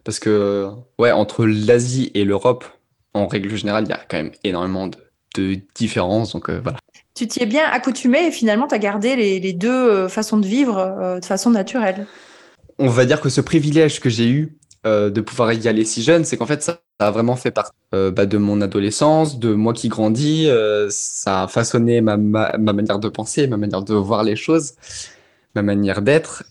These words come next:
Speaker 1: Et donc, euh, donc ouais, en fait, je prenais ce qui m'intéressait de chaque côté, à, à droite, à gauche. Et puis, euh, et puis voilà, puis même, en fait, en règle générale, j'aimais bien la, la manière de vivre et la philosophie qui entoure, euh,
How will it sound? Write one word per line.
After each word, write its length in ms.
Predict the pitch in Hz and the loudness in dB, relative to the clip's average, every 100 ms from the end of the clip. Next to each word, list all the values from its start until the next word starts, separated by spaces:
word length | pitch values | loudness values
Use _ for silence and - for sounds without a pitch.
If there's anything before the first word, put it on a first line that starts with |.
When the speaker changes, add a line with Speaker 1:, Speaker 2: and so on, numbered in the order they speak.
| - | -2
Speaker 1:
Et 120 | 101 | 0
donc, 320 | 107 110 - | 2 0 0
euh, 400 | 98 92 90 92 92 95 _ _ - - - - - - - | 0 0 -2 -4 -6 -12 _ _ -20 -20 -20 -20 -20 -10 0
donc 200 | 127 123 | 2 4
ouais, 120 | 131 | 4
en 120 | 127 | 4
fait, 260 | 135 135 127 | 0 -2 -2
je 100 | - | -2
prenais 220 | 123 120 | 0 0
ce 140 | 123 | -2
qui 100 | - | -2
m'intéressait 560 | 123 117 120 113 - 120 | 0 2 0 0 -2 0
de 120 | 117 | 0
chaque 260 | 120 120 - | -2 -4 -4
côté, 320 | 117 110 98 | -4 -2 0
à, 80 | 92 | 0
à 180 | - | -2
droite, 300 | 104 101 104 | 0 0 0
à 80 | 110 | 0
gauche. 320 | 95 101 - | -2 -2 -4
Et 40 | 110 | -12
puis, 360 | - 98 90 | -12 -10 -8
euh, 60 | 90 - - _ - - 113 | -8 -12 -18 _ -20 -20 -4
et 180 | 113 110 | 0 0
puis 140 | - | 0
voilà, 220 | 127 156 | 2 4
puis 160 | 160 151 | 2 -2
même, 120 | 143 | -2
en 100 | - | -2
fait, 240 | 117 147 - - | -2 -2 -4 -2
en 100 | 110 | 0
règle 260 | 120 110 | 2 0
générale, 600 | 113 120 117 135 139 139 - _ - | 0 0 0 0 0 -4 -10 _ -4
j'aimais 300 | 107 110 110 | -2 0 0
bien 200 | 123 120 | 0 0
la, 400 | 104 95 92 - | 0 0 -2 -4
la 140 | 107 107 | -2 0
manière 280 | 107 110 | 2 2
de 100 | 104 | 0
vivre 360 | 104 123 131 110 - _ _ | -2 0 -2 -4 -14 _ _
et 500 | - 95 95 95 95 95 | -4 0 0 0 0 -2
la 120 | 98 | -2
philosophie 680 | - 107 104 107 - 131 127 | -4 -4 -2 -2 -2 -4 -4
qui 120 | - | -4
entoure, 420 | 190 - 123 107 | -4 -2 -2 0
euh, 280 | 98 95 | -2 -4